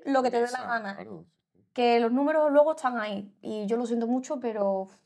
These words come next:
Speaker 1: esto al final así, y es como lo hemos montado, o como lo ha montado el señor Arnaul
Speaker 2: Sí.
Speaker 1: y el, y el señor Pinot, y ya está. O sea, <laughs>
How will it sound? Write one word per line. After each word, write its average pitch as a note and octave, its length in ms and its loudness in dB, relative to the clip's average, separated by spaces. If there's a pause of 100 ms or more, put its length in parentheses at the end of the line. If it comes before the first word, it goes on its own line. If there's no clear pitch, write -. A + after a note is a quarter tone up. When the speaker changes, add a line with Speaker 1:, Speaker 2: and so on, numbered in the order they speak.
(440)
Speaker 1:
esto - 120 -20
al - 60 -20
final A#3 280 -6
así, A#3 240 -8
y A#3+ 480 -4
es A3+ 60 -6
como A#3+ 240 -4
lo B3 60 0
hemos A#3 120 -2
montado, A3+ 380 0
o A#3+ 80 4
como G#3+ 200 -4
lo G#3 80 0
ha G#3 40 -2
montado A3 340 -2
el A3+ 80 -6
señor A3 540 -6 (360)
Arnaul A#3 680 4
Speaker 2:
Sí. A#3+ 60 -4
Speaker 1:
y A#3+ 40 0
el, A#3 1400 -2 (280)
y B3+ 40 -4
el A#3+ 60 -2
señor A#3+ 260 0
Pinot, C#4 520 -2
y A3+ 320 -8
ya A3+ 80 -8
está. D4+ 160 -6
O - 1080 -20
sea, G#3+ 140 -12
<laughs> - 440 -8